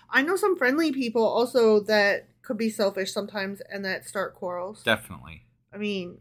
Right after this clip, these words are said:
Speaker 1: one might even say that I'm that person.
Speaker 2: <laughs>
Speaker 1: And I'm friendly.
Speaker 2: Right.
Speaker 1: Right?
Speaker 2: Right.
Speaker 1: Okay.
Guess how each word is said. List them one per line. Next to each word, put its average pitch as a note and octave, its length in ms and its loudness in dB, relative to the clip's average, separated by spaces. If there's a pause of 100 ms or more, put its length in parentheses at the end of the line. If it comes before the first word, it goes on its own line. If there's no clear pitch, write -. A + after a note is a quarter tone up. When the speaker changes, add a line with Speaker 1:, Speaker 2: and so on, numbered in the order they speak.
Speaker 1:
one G#3+ 220 2
might A3 180 6
even G#3 220 0
say G3 160 -4
that F#3 180 -4
I'm G#3 300 2
that D#3 200 -6
person. - 360 -14 (120)
Speaker 2:
<laughs> C4+ 180 0 (720)
Speaker 1:
And A#3+ 140 2
I'm C#4 160 4
friendly. B3 640 0 (160)
Speaker 2:
Right. A2+ 260 4
Speaker 1:
Right? C#4 380 0
Speaker 2:
Right. G2 220 -4 (260)
Speaker 1:
Okay. D3 260 0